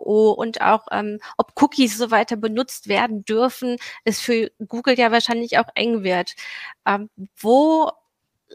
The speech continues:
ähm, versuchen sich dann diese beiden große Konzerne auch gegen Regulierung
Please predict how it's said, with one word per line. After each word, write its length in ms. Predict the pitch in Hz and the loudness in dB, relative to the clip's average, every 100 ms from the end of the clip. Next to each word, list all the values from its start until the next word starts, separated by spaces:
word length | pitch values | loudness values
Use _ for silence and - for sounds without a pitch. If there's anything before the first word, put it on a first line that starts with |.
| _ - | _ -4
ähm, 260 | 226 226 | -2 -4
versuchen 540 | 226 240 208 - 320 262 | -2 -2 -2 -6 -6 -4
sich 160 | 262 | -4
dann 160 | - 240 | -4 -2
diese 260 | 240 285 | -2 -2
beiden 300 | 220 202 240 | 0 0 -2
große 340 | 233 196 226 285 | -4 -8 -6 -8
Konzerne 560 | - 208 - 208 254 | -8 -6 -2 -2 -2
auch 180 | - 220 | -2 -4
gegen 220 | - 220 | -6 -8
Regulierung 680 | 220 226 220 190 208 240 262 | -6 -6 -4 -6 -4 -4 -6